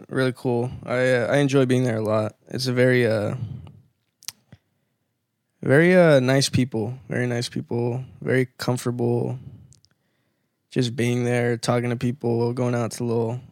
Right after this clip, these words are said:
little centro, the little market, just going around, shopping around. Like, everybody's fucking nice.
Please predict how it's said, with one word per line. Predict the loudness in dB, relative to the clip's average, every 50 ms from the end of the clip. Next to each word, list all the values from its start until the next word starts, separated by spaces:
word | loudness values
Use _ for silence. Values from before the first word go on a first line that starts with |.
| _ -16 -10
little | -8 -6 -4
centro, | -4 -4 -2 -2 -2 -4 -4 -8 -6 -4 -4
the | -4 -2
little | -2 -2 -2 -2
market, | -2 -2 -4 -4 -6 -6 -8 -6 -6 -6 -6 -8 -10 -12
just | -16 -20 -20 -18 -10
going | -8 -6 -6 -4
around, | -2 -2 -2 -2 -2
shopping | -2 -2 -2 -2 -2 -4
around. | -4 -4 -4 -6 -4 -4
Like, | -2 -2
everybody's | -2 0 0 -2 -4 -4
fucking | -4 -8 -8 -8 -8 -14
nice. | -12 -12 -12 -12 -12 -14 -18 -20